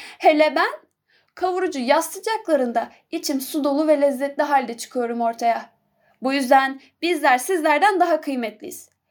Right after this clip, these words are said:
Liderlik bizim hakkımız." diyerek haykırmış içindekileri. Söz sebzelere geçmiş. Sert ve köklü duruşu ile patates konuşmaya çıkmış sebzeler adına.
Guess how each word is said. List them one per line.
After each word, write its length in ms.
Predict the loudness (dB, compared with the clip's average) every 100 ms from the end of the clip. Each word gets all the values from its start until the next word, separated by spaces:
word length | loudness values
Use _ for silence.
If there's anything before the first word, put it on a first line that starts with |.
| _
Liderlik 500 | -4 4 4 4 -2
bizim 300 | -2 -2 0
hakkımız." 680 | -2 -2 -6 -14 -12 -14 -18 _ _ _ _
diyerek 460 | -10 -4 -4 -6 -14 _
haykırmış 520 | -2 -2 0 -2 -2
içindekileri. 680 | -6 -2 -2 -2 -4 -4 -4 -10 _ _
Söz 380 | 2 2 2 -6 -10
sebzelere 600 | 2 2 4 2 2 0
geçmiş. 580 | -2 -8 -12 -12 -14 _ _ -4
Sert 360 | 2 2 2
ve 100 | -4
köklü 340 | -2 -4 -4 -4
duruşu 340 | -4 -4 -4
ile 360 | -4 0 -2 -2 -14 _
patates 500 | -6 -4 0 0 0
konuşmaya 500 | -2 -2 -2 -4 -4
çıkmış 260 | -6 -6 -4
sebzeler 520 | -2 -2 0 0 0
adına. 460 | 0 -4 -6 -6